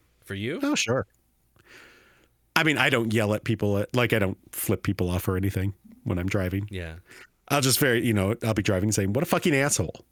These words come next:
Speaker 1: Oh,
Speaker 2: That person
Speaker 1: okay.
Speaker 2: was a fucking asshole. That was it. I got flipped off by an old lady once.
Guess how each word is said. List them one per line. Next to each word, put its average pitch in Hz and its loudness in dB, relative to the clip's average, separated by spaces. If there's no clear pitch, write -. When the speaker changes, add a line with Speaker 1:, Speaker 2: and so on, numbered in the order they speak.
Speaker 1:
Oh, 107 -8
Speaker 2:
That 127 -4
person 165 2
Speaker 1:
okay. 151 0
Speaker 2:
was 131 -2
a - -2
fucking 127 0
asshole. 127 -2
That 95 0
was 85 -2
it. 95 -2
I 160 2
got 202 0
flipped - 0
off 214 0
by 160 2
an 127 2
old 131 0
lady 147 0
once. 85 -4